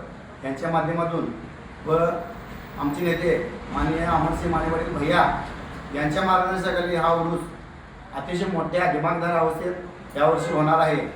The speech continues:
सर्व पंचक्रोशीतील लोकांनी या उर्सातील सर्व कार्यक्रमांचा आनंद घ्यावा व प्रत्येक कार्यक्रमाला हजेरी लावावी. तसेच आचारसंहिता चालू असल्यामुळं जे रात्रीचे सांस्कृतिक कार्यक्रम होणार आहेत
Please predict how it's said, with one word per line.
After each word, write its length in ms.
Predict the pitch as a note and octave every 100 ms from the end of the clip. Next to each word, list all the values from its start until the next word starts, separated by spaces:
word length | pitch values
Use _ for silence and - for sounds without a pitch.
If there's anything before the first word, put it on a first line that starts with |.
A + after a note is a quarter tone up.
| - - - - - - -
सर्व 180 | F3+
पंचक्रोशीतील 580 | G3+ G3+ F#3+ G3 F#3 F3+
लोकांनी 560 | F3+ E3+ F3 E3+ - - - - - B2+
या 400 | D#3 E3 E3 E3+ - - - - - D3+
उर्सातील 560 | C#3+ F3+ F3 F3+ F#3 - - - -
सर्व 180 | F3+ F#3+ G3
कार्यक्रमांचा 720 | F#3 F3 E3+ E3+ D#3+ D3+ - - - -
आनंद 280 | D3 D#3 E3+
घ्यावा 300 | E3+ C#3 A#2+ - - - - - C#3
व 140 | D#3
प्रत्येक 360 | E3 D#3 E3 E3
कार्यक्रमाला 420 | E3+ E3+ F3 D3+
हजेरी 240 | D3 -
लावावी. 340 | F3 D#3 - - - - - - - -
तसेच 360 | D3 G3+ F#3+ - - -
आचारसंहिता 540 | C#3 D3+ D#3+ F3 F3 E3
चालू 260 | D#3+ D#3+
असल्यामुळं 460 | E3 E3 F3 F3+ D3+ - - - - - - -
जे 140 | F3+
रात्रीचे 480 | F3+ - E3+ F3+ G3+
सांस्कृतिक 520 | F#3 E3 E3 F3 F#3
कार्यक्रम 300 | E3+ E3 D#3
होणार 220 | D#3 D#3+
आहेत 280 | E3 E3+ E3